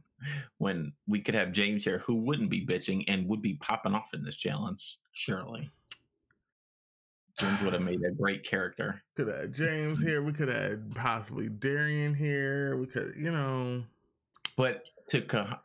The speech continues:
Speaker 1: to Kahana's credit, I mean, it is pretty fucked up that there has been, like, four fucking acting challenges in the season already, and we're not even at the end.
Speaker 2: No.
Speaker 1: And that's her weak point, you know? She's got her s-, very good strengths, and then this is her weak point, and they keep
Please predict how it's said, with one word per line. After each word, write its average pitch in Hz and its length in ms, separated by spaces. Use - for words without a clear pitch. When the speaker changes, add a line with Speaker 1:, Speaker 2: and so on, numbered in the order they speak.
Speaker 1:
to 107 100
Kahana's 110 560
credit, 95 440
I 98 140
mean, 92 420
it 117 240
is 120 380
pretty 117 460
fucked 104 400
up 90 320
that 92 360
there 101 160
has 101 120
been, 98 200
like, - 220
four 104 300
fucking - 300
acting 92 320
challenges 90 520
in 95 80
the 92 80
season 92 420
already, 92 560
and 95 120
we're 95 80
not 95 160
even 92 200
at 87 120
the - 100
end. 95 300
Speaker 2:
No. 190 100
Speaker 1:
And 110 160
that's 120 180
her 117 100
weak - 180
point, 85 140
you 90 100
know? 113 260
She's 92 260
got - 160
her 110 160
s-, - 120
very 101 300
good 113 180
strengths, 104 580
and 92 140
then 92 160
this 95 160
is 98 100
her 95 120
weak 104 200
point, 95 300
and 95 120
they 92 80
keep - 300